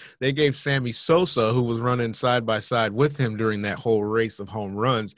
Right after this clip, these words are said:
so much shit that Sammy Sosa decided to bleach his skin so that he could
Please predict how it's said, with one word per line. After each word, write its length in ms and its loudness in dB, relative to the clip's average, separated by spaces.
so 480 4
much 260 4
shit 480 0
that 160 -4
Sammy 400 0
Sosa 480 0
decided 480 0
to 80 -2
bleach 400 -4
his 180 -2
skin 460 -2
so 140 -4
that 160 -4
he 120 -2
could 180 -10